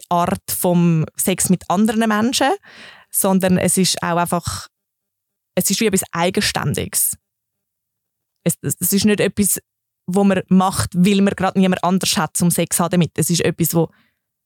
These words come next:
für sich selber existiert. Also unabhängig davon, wie oft ich Sex habe mit anderen Menschen, kann ich trotzdem so viel oder weniger, wenig Selbstbefriedigung auch machen, wie ich will.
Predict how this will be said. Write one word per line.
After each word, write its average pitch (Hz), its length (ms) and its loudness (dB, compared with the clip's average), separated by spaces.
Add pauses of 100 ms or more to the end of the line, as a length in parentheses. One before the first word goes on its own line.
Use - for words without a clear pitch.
(200)
für - 200 -2
sich 165 180 0
selber 190 480 0
existiert. 175 600 0
Also - 180 -2
unabhängig 208 520 0
davon, 190 400 0
wie 175 240 0
oft - 300 0
ich 175 140 0
Sex - 280 -2
habe 170 120 2
mit 165 220 -2
anderen 214 420 2
Menschen, 196 400 2 (840)
kann 175 140 0
ich 185 120 -2
trotzdem 185 340 0
so 185 140 2
viel 185 240 2
oder 165 200 -2
weniger, 170 360 2 (240)
wenig 170 360 2
Selbstbefriedigung 175 720 0
auch 160 140 -2
machen, 165 300 0
wie 165 100 0
ich - 160 -4
will. - 100 -2